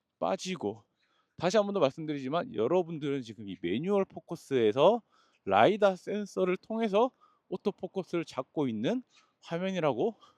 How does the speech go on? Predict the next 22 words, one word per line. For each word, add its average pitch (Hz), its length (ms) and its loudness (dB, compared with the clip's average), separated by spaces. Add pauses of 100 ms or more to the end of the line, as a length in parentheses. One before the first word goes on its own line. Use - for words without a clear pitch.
(800)
알고 107 240 -6
계시면 107 460 -8
좋을 101 220 -10
것 - 180 -16
같습니다. 107 640 -12 (200)
요렇게까지 170 420 4
제가 131 200 0
한번 135 200 -4
해봤고 185 460 2 (460)
한번 139 340 -2
사라져 185 580 6
볼게요. 110 460 2
다시 170 220 -2
한 160 80 4
번 165 100 -8
더 156 80 0
말씀드리지만 123 640 -2 (320)
이 127 100 4
라이다 185 540 6
센서 208 440 0
카메라에서 269 640 4
사라져야지 196 720 2